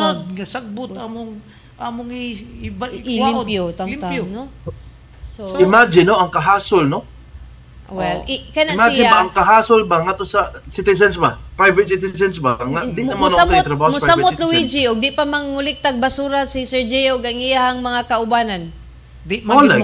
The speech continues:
Speaker 2: muhubas.
Speaker 1: Di man muhubas, kay
Speaker 3: Oh,
Speaker 1: muklag
Speaker 3: na.
Speaker 1: man, di mo sagi lang yung saka
Speaker 2: Oh.
Speaker 1: ang tubig.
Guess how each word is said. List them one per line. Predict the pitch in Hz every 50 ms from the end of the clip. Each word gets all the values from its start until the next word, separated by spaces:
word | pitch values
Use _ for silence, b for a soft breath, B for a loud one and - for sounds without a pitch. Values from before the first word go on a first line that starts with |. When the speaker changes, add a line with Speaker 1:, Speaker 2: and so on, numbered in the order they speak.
| 226 196
Speaker 2:
muhubas. | 185 147 127 - - - - - - -
Speaker 1:
Di | - 214 -
man | 277 302 302
muhubas, | 311 339 370 349 294 311 262 -
kay | - 311 294
Speaker 3:
Oh, | 302 330
Speaker 1:
muklag | - 233 370 381 370 -
Speaker 3:
na. | -
Speaker 1:
man, | 349 294 262
di | 240 254
mo | 262 262
sagi | 269 - 427 466 330 302 302
lang | 277 262
yung | 247 254 247
saka | - - 254 220 214
Speaker 2:
Oh. | 175 233 214
Speaker 1:
ang | 226 220
tubig. | - 247 240 220 302 302 269 208 -